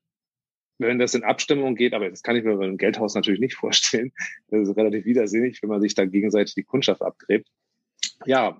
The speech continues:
also natürlich, ich glaube, äh, die Aufgaben werden nicht kleiner und wir brauchen sicherlich Unterstützung, ähm, in den Kommunen, äh, die einen, einen mehr, die anderen weniger. Aber, äh, da tatsächlich einen Rahmen zu schaffen, dass größere Finanzen in die Kommunen fließen könnten,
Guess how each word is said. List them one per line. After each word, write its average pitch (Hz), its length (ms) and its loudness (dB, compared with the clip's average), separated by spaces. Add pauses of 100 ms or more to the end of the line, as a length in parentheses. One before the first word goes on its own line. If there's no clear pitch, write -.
also 131 320 0 (500)
natürlich, 156 340 0
ich 147 100 -4
glaube, 135 380 0 (120)
äh, 120 220 2
die 110 100 0
Aufgaben 127 300 0
werden 113 140 2
nicht 107 160 -6
kleiner 127 400 2
und 107 160 -2
wir 110 100 4
brauchen 113 500 0
sicherlich 107 360 -2
Unterstützung, 120 640 -2 (560)
ähm, 117 380 0
in 117 80 0
den 117 120 2
Kommunen, 120 580 2
äh, 104 340 -2
die 110 120 2
einen, 107 400 0
einen 104 260 2
mehr, 113 180 4
die 113 100 4
anderen 101 240 -2
weniger. 113 600 0
Aber, 107 380 2
äh, 110 340 -4 (260)
da 113 260 2
tatsächlich 107 480 0
einen 101 80 -6
Rahmen 101 320 2
zu - 120 -8
schaffen, 107 420 0
dass - 420 -6 (480)
größere 123 320 2
Finanzen 113 480 0
in 110 180 0
die 104 140 4
Kommunen 107 400 2
fließen 117 260 0
könnten, 107 420 0